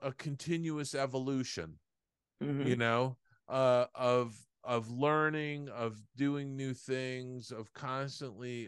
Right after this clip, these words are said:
Speaker 1: always, what, what is the next thing after this, you
Speaker 2: Mm-hmm.
Speaker 1: know? It's like I'm a hundred percent, a hundred fifty percent focused on whatever I'm doing at the moment,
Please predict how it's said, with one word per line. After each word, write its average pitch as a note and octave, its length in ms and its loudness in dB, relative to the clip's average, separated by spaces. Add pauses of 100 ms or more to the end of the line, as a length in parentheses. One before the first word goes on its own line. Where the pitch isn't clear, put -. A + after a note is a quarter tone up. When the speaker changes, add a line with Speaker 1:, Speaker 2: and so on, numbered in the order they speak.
Speaker 1:
always, B2 560 -4 (100)
what, C3 320 -2
what C3+ 280 -4
is C3 300 -6 (340)
the B2 140 0
next C3+ 440 -2
thing B2+ 300 -2
after A#2 460 -4
this, G#2 640 -2
you A2 160 0
Speaker 2:
Mm-hmm. E3+ 100 2
Speaker 1:
know? A2 300 2 (320)
It's B2+ 240 0
like B2+ 180 4
I'm A#2+ 160 4
a B2 80 2
hundred C#3 300 4
percent, C3 520 -2
a A2+ 40 2
hundred C3+ 340 0
fifty C3+ 320 -6
percent A#2+ 480 -6
focused B2 640 -4
on A2+ 320 -4
whatever A2+ 480 0
I'm A#2 140 -4
doing A2+ 380 -4
at A2 200 -4
the A2 80 -6
moment, A#2 520 -4